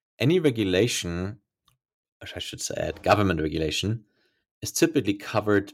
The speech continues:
by the press portraying a group of people as bad. Right now, the phrase is tech bros. This is appalling and dehumanizing. It's like putting a tag on a group of people to be hunted, or at least reduce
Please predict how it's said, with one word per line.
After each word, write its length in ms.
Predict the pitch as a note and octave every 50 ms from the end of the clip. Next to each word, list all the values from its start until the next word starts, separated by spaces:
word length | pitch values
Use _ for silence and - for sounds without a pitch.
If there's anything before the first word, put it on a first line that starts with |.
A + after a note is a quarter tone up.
| _ _
by 100 | - F#2
the 100 | F2 F#2
press 560 | - - - - B2+ A2 F2+ - - - - -
portraying 720 | - _ - G#2 - - - - G#2 G#2+ A2 G#2+ G#2+ F#2+
a 60 | F2+
group 280 | D#2+ E2 G2+ A#2+ A#2+ A#2+
of 160 | A2+ - -
people 320 | - - G#2 G#2+ - G2+
as 240 | - F2 F2+ - -
bad. 460 | - - F2 E2+ D#2+ D#2 - - _ _ _ _ _ _ _ _ _ _ _ _ -
Right 260 | G2 G2+ G2 - -
now, 460 | G#2+ G#2 A2+ C#3 C3 G2+ G2 G2 G2+
the 100 | F#2+ F#2+
phrase 540 | - - - - G#2 G2+ G2+ G2+ - - -
is 220 | - - - -
tech 440 | - - - - - D3 - _ _
bros. 540 | - - - - - - - - - - - _ _ _ _ _ _ _ _ _ _ _ _ - - - _ _ _ _ _ _
This 180 | - D#3 F3+ F3
is 120 | C#3+ B2
appalling 680 | - G2 - - - - - A3+ F3 F#2 D#2 D2+ D2+ -
and 100 | - F2+
dehumanizing. 880 | - - A2 - - G3+ F#3+ A2+ E2+ D#2+ D2+ D2+ - - - - - - _ _ _ _ _ _ _ _ _ _ _ -
It's 140 | - -
like 160 | A#2+ G#2+ - -
putting 260 | - C#3+ C#3 B2+ G2+
a 60 | F#2
tag 420 | - - - - - C#3 D3 -
on 100 | A2 F#2+
a 60 | F2+ E2+
group 240 | - A2 G#2+ G#2
of 160 | G#2+ G2+ - -
people 280 | A2 G2+ G2+ - G2+
to 160 | G#2 - A2
be 100 | G#2 G#2
hunted, 520 | G2 - - D3 D3+ C#3 - - - - - _ _ _ _ _ _ _ _ _ _ -
or 120 | G2+ G2+
at 100 | G2 G2+
least 440 | G2 G#2+ A#2 D3+ F#3 F#3+ - - -
reduce 380 | G#2+ F#2 F#2 F#2+ G#2 G2+ -